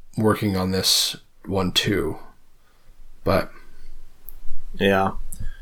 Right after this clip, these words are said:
Speaker 2: we have H B O Go, so I don't know if H B O Max is gonna be, like, part of that subscription or what, but if it is, maybe I'll check this out.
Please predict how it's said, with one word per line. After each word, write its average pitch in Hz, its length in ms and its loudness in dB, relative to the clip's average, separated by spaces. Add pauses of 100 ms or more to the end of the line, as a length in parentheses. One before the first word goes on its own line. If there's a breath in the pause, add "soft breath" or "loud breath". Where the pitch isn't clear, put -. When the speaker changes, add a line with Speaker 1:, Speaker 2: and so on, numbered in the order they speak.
(840 loud breath)
Speaker 2:
we 202 220 4
have 202 260 4
H - 220 4
B 135 100 6
O 117 100 4
Go, 95 420 4
so 98 200 0
I 110 80 4
don't 139 120 2
know 127 140 2
if 107 140 0
H 107 240 -2
B 113 80 4
O 101 80 2
Max 104 340 4
is - 80 4
gonna 101 160 8
be, 92 220 0
like, 90 280 -2 (600)
part 110 300 6
of 107 80 2
that 117 200 0
subscription 165 680 4
or 113 100 4
what, 147 280 4
but 123 100 2
if 123 140 -2
it 156 80 -2
is, 214 180 2
maybe 170 180 2
I'll 160 100 2
check - 200 0
this 147 160 -2
out. 160 300 4